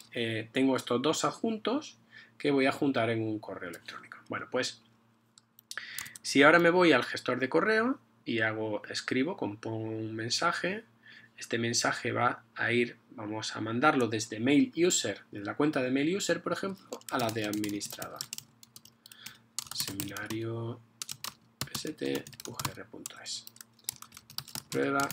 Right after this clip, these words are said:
con adjuntos. Este texto,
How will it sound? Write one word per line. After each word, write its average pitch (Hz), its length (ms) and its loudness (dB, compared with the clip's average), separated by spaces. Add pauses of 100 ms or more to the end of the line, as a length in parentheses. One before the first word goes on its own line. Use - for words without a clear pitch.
con 131 280 -4 (160)
adjuntos. - 1120 -8 (1700)
Este - 520 -4 (280)
texto, - 760 -4